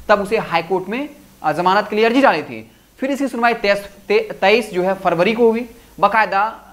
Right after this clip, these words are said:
अ, सुनवाई के दौरान जितेंद्र के वकील ने कहा कि अब इसकी ज़रूरत नहीं है, मैं, अब हम उसे वापस लेना चाहते हैं। तो जज ने सवाल पूछा, "आप ऐसा क्यों करना चाहते हैं?" तो उन्होंने कहा कि मुजफ्फरपुर डिस्ट्रिक्ट कोर्ट से जमानत मिल गया है। और वो जमानत कैसे मिला है? जज ने नहीं दिया है,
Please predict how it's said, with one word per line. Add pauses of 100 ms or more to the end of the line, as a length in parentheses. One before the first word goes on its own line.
अ,
सुनवाई
के
दौरान (1000)
जितेंद्र
के
वकील
ने
कहा
कि
अब
इसकी
ज़रूरत
नहीं
है, (160)
मैं,
अब
हम
उसे
वापस
लेना
चाहते
हैं।
तो
जज
ने
सवाल
पूछा,
"आप
ऐसा
क्यों
करना
चाहते
हैं?"
तो
उन्होंने
कहा (240)
कि
मुजफ्फरपुर
डिस्ट्रिक्ट
कोर्ट
से
जमानत
मिल
गया
है। (340)
और
वो
जमानत
कैसे
मिला
है?
जज
ने
नहीं
दिया
है,